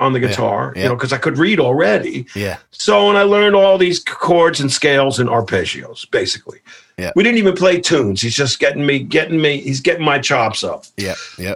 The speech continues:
Speaker 1: You know, and then he says, "Well, you know, you gotta move on now. You gotta go to Harry Leahy. You gotta go see Harry Leahy." Uh, so Harry was great, man. He had a big giant house, and, and,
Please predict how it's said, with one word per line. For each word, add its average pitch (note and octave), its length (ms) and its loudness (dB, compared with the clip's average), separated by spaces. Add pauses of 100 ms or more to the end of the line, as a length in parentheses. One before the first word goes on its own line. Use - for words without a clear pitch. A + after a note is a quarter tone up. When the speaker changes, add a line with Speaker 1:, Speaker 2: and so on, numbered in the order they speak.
(120)
Speaker 1:
You D3 100 -16
know, C3+ 340 -2
and D3+ 220 0
then A3+ 160 4
he G#3+ 80 0
says, G3+ 200 0
"Well, A#3 100 4
you B3 120 2
know, B3+ 100 4
you B3+ 140 2
gotta C4 240 2
move A3+ 200 2
on G3 280 4
now. C#3 180 2
You D3+ 120 0
gotta E3+ 180 2
go E3 120 4
to D#3 100 2
Harry D3 300 2
Leahy. C3+ 560 0 (140)
You A#2+ 100 -4
gotta A#2+ 180 -2
go A2+ 100 -4
see A2+ 140 -4
Harry G2+ 280 0
Leahy." G2 480 -4 (300)
Uh, A2+ 200 0
so D3 200 -2
Harry D#3+ 680 2 (640)
was C3+ 280 2
great, C#3+ 360 0
man. A2 240 0
He A#2+ 80 2
had B2 140 2
a B2 40 0
big C#3+ 240 -2
giant D3+ 360 0
house, B2+ 460 0
and, G2 220 -4
and, G2+ 260 -2